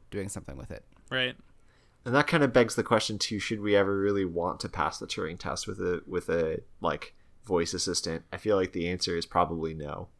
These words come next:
Speaker 3: <laughs>
Speaker 2: Well,
Speaker 1: Well, we'll
Speaker 2: that
Speaker 1: see,
Speaker 2: won't
Speaker 1: we'll,
Speaker 2: stop
Speaker 1: we'll
Speaker 2: anybody.
Speaker 1: see in a few decades.
Speaker 3: Right, right, right, right.
Speaker 1: <laughs> I don't know. Yeah, I, I still don't, I don't have any smart home,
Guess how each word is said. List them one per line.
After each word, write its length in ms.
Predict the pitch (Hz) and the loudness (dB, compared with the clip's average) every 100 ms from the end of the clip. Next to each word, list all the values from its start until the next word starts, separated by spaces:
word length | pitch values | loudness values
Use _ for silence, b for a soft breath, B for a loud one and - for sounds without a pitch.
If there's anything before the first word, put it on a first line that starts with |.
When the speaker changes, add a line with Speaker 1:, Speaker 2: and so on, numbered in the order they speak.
| - | 0
Speaker 3:
<laughs> 60 | B B B B B B B _ _ _ _ - - - - - - | B B B B B B B _ _ _ _ -20 -20 -20 -20 -14 0
Speaker 2:
Well, 120 | 147 | 6
Speaker 1:
Well, 100 | 160 | 8
we'll 100 | 160 | 10
Speaker 2:
that 180 | 170 180 | 10 10
Speaker 1:
see, 60 | |
Speaker 2:
won't 140 | 180 165 | 10 10
Speaker 1:
we'll, 80 | 165 | 8
Speaker 2:
stop 120 | 156 | 10
Speaker 1:
we'll 120 | 170 | 10
Speaker 2:
anybody. 180 | 147 147 | 10 6
Speaker 1:
see 20 | 180 | 8
in 80 | 151 | 6
a 120 | 131 | 4
few 100 | 143 | 2
decades. 460 | 131 120 110 101 - | 2 0 0 -2 4
Speaker 3:
Right, 320 | 107 98 - | 6 6 4
right, 180 | 107 98 | 2 4
right, 180 | 95 90 | 4 4
right. 300 | 87 82 - | 2 0 -4
Speaker 1:
<laughs> 1900 | - - - - - - - - _ _ _ _ - - - - _ - - | -14 -20 -20 -20 -20 -20 -20 -20 _ _ _ _ -20 -20 -20 -20 _ -18 -6
I 40 | |
don't 80 | 113 | -4
know. 80 | 101 | -2
Yeah, 180 | - 127 | 2 4
I, 140 | 120 135 | 4 4
I 120 | 139 | 2
still 200 | 139 165 | 2 2
don't, 140 | 147 135 | 2 2
I 100 | 131 | 2
don't 120 | 135 | 2
have 160 | 143 113 | 2 2
any 180 | 123 123 | 0 0
smart 260 | 127 110 | 0 -2
home, 300 | 117 110 101 | 0 -2 -4